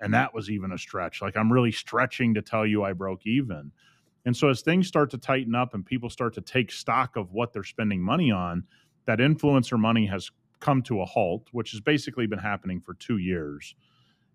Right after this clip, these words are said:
And this is now an active conversation amongst every company.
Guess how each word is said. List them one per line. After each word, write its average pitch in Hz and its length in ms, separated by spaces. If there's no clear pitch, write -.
And 113 520
this 156 260
is 120 160
now 131 360
an 127 80
active 127 500
conversation 117 1120
amongst 101 500
every 120 480
company. 98 580